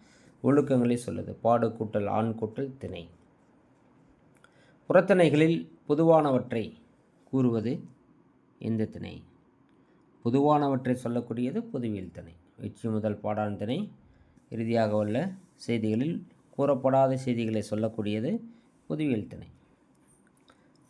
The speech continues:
அடுத்து, பத-, கைக்கிளை என்பது என்ன? கைக்கிளை அப்படின்னாவே அது ஒருதலை காமம்.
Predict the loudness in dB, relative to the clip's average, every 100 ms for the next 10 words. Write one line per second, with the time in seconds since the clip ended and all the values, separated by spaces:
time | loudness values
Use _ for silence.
0 | -4 -4 0 2 2 -2 -6 -20 _ _
1 | _ _ _ 2 2 2 2 2 0 -12
2 | _ -4 2 2 2 -2 -6 -10 -16 _
3 | _ _ -4 -4 0 0 0 0 -2 0
4 | 2 0 0 0 -2 -4 -8 -14 _ _
5 | _ _ _ _ _ 0 2 2 0 -4
6 | -8 -8 -14